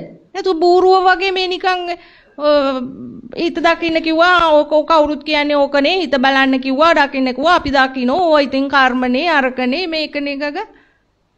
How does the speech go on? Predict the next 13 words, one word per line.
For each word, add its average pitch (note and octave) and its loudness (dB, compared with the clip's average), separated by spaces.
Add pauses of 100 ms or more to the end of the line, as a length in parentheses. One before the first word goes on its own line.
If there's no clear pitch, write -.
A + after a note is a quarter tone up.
(200)
එහෙම D#4+ -6
බෑ. G4 -4 (2750)
විදර්ශනාව D#4 -2
තුලින් D4+ -6
එන C#4 0
ඥානයන්ගෙන් B3 0 (140)
තමුන්ගේ B3+ 4
ඇතුළාන්තයෙන් D4+ 0
එන C#4 -2
අවබෝධයන් B3 0
සරලයි, B3 4 (1160)
පැහැදිලි. E3 -4 (1900)
අර D4+ 2